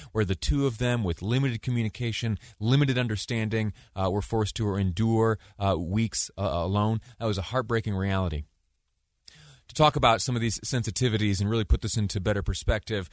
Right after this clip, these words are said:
uh, Debbie Dujanovic, uh, joins me. She and I, during a commercial break earlier today, got into a conversation along these lines, and, uh, it sparked some, sparked some strong feelings in me, and I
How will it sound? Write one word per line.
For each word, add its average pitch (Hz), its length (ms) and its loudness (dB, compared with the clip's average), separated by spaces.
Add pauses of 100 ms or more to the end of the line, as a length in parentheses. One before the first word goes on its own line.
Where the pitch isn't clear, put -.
(180)
uh, 110 240 0
Debbie 113 260 0
Dujanovic, 98 640 -2
uh, 95 120 -4
joins 98 360 0
me. 95 140 0
She 143 220 -2
and 131 100 0
I, 127 160 2
during 110 180 -2
a 98 40 -4
commercial 113 360 -2
break 98 240 -2
earlier 107 280 0
today, 107 260 -2
got 110 140 0
into 110 160 -2
a - 20 -2
conversation 110 640 -2
along 104 240 0
these 95 180 -2
lines, 104 380 0
and, 90 100 -2 (300)
uh, 107 160 2
it 107 400 -2
sparked 151 340 2
some, 127 320 -2
sparked 143 240 0
some 127 80 -4
strong 135 280 0
feelings 123 380 0
in 107 140 -2
me, 120 160 0
and 104 80 0
I 90 120 0